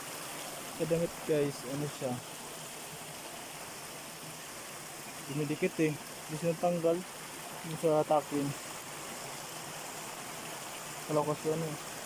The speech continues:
So, yun. So, ayan guys. Dito na pala muna sa sapa.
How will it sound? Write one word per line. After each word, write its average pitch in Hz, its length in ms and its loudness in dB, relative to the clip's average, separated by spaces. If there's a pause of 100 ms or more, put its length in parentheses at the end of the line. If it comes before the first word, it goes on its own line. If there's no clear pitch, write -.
(1500)
So, 127 80 0
yun. 131 360 4 (4000)
So, 156 160 -4
ayan 175 320 6
guys. 160 320 6
Dito 160 160 4
na 156 160 6
pala 151 160 6
muna 151 320 4
sa 151 160 4
sapa. 156 320 4